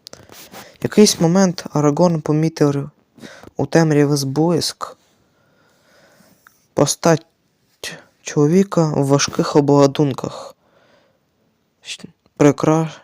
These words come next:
щиро прикрашених золотом. Та ще гірше, із глибини пітьми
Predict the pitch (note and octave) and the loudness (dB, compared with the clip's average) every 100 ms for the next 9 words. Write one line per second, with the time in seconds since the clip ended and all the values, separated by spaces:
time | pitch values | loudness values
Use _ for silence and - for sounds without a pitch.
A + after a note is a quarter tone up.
0 | _ - - E3 E3+ E3 D#3 D3 C3+ - | _ -4 0 2 2 2 0 -2 -4 -4
1 | C#3+ C3+ C#3+ C#3+ - C3 C3 B2+ - - | -4 -2 -4 -4 -6 -6 -8 -10 -16 -12
2 | - C3+ C3 A#2 - - D3+ - _ _ | -4 -2 -2 -4 -8 -10 -12 -20 _ _
3 | _ - - - - _ - C#3+ - - | _ -20 -20 -20 -20 _ -6 -4 -2 0
4 | G3+ D3+ F3 E3 - C#3+ C3+ C3 _ _ | 2 2 2 0 0 0 -2 -4 _ _
5 | _ _ _ _ _ _ C3+ D3+ C3+ D#3 | _ _ _ _ _ _ 2 2 2 0
6 | D#3 D#3 E3+ F#3 F3 - D3+ - F3 F#3+ | 2 4 2 0 -2 -4 -6 -4 -2 0